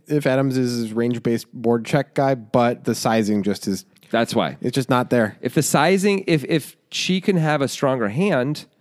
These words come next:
Speaker 2: then the sizing can make more sense. Or it looks like he's trying to get called when he
Speaker 1: Yeah.
Speaker 2: makes the nuts or something like that. But she has given no indication that he has a strong hand here. He looks like he has a, a weak showdownable hand.
Speaker 1: Which is
Speaker 2: Which is
Speaker 1: essentially what he does have.
Speaker 2: Well, it's what he had until the river.
Speaker 1: Yeah.
Speaker 2: Then he has a s-, a relatively strong
Speaker 1: He has a
Speaker 2: showdownable hand.
Speaker 1: showdownable hand that doesn't love this level of action.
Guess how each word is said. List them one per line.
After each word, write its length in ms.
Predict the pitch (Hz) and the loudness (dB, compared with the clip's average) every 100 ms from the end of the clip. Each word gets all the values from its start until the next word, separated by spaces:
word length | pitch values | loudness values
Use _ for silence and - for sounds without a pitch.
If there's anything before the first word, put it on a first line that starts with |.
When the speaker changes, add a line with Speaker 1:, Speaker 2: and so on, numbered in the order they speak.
| _ _ | _ _
Speaker 2:
then 140 | 135 | -2
the 80 | 127 | 0
sizing 340 | 107 127 117 117 | 2 2 2 -2
can 140 | 113 | -2
make 160 | 104 92 | -2 -2
more 160 | 95 | -2
sense. 540 | 82 85 82 - - - - | -2 -4 -4 -6 -14 -16 -6
Or 60 | |
it 20 | 123 | -4
looks 120 | 113 | -2
like 80 | 110 | -2
he's 80 | - | -2
trying 140 | 113 | -2
to 60 | 98 | -2
get 140 | 90 | -6
called 420 | - 107 76 85 - | -4 -4 -4 -6 -6
when 80 | 104 | 0
he 80 | |
Speaker 1:
Yeah. 60 | 120 | 2
Speaker 2:
makes 120 | 92 | 2
the 60 | 104 | 0
nuts 300 | 98 73 - | -2 -4 -8
or 40 | |
something 220 | 82 65 | -10 -10
like 160 | 64 73 | -10 -10
that. 220 | 69 69 _ _ _ _ _ - | -10 -12 _ _ _ _ _ -2
But 300 | 104 - _ _ _ _ _ _ _ | -2 -2 _ _ _ _ _ _ _
she 180 | - 160 | -4 0
has 100 | 143 | 2
given 220 | 151 127 | 2 2
no 180 | 123 127 | 4 4
indication 440 | 120 110 123 104 101 | 2 0 0 0 0
that 80 | |
he 60 | 90 | 0
has 120 | 87 | 0
a 40 | 80 | -2
strong 240 | 92 80 | -4 -4
hand 200 | 78 76 | -4 -6
here. 220 | 76 65 - | -8 -14 -4
He 80 | |
looks 180 | 120 107 | -2 0
like 120 | 120 | -2
he 80 | 101 | 0
has 120 | 110 | 0
a, 160 | 98 90 - | 2 0 0
a 60 | 98 | -2
weak 200 | 110 113 | 0 -2
showdownable 580 | - 101 90 87 73 80 | -2 0 0 -2 -2 -4
hand. 240 | 57 - _ | -8 -12 _
Speaker 1:
Which 180 | 139 160 | -2 -2
is 180 | 143 147 | -4 -6
Speaker 2:
Which 220 | - 139 | -8 -2
is 0 | |
Speaker 1:
essentially 220 | 170 135 151 | 0 2 2
what 120 | 143 | 2
he 40 | 151 | 2
does 160 | 170 | 0
have. 200 | 123 101 - | 0 -4 0
Speaker 2:
Well, 160 | 196 | 2
it's 100 | 170 175 | 2 2
what 120 | 165 | 2
he 80 | 143 | 4
had 200 | 131 123 | 2 2
until 240 | 113 113 | 2 2
the 60 | 92 | 2
river. 260 | 87 62 85 | 2 0 2
Speaker 1:
Yeah. 160 | 135 | 2
Speaker 2:
Then 100 | 117 | 2
he 60 | 127 | 2
has 120 | 120 | 2
a 60 | 110 | 0
s-, 260 | 98 - - | -4 -8 -2
a 80 | |
relatively 360 | 151 160 127 113 | 0 2 0 -2
strong 200 | - 196 | 0 0
Speaker 1:
He 140 | 107 190 | 2 2
has 80 | 175 | 4
a 40 | |
Speaker 2:
showdownable 60 | 170 | 4
hand. 320 | 175 156 156 | 4 4 2
Speaker 1:
showdownable 120 | 147 | 2
hand 140 | 143 135 | 2 0
that 80 | |
doesn't 300 | 127 123 123 | 0 -2 -2
love 260 | 113 110 104 | -2 -2 -2
this 220 | 110 104 | -4 -4
level 180 | 110 101 | -4 -2
of 80 | 98 | -2
action. 320 | 87 - - | -4 -8 -16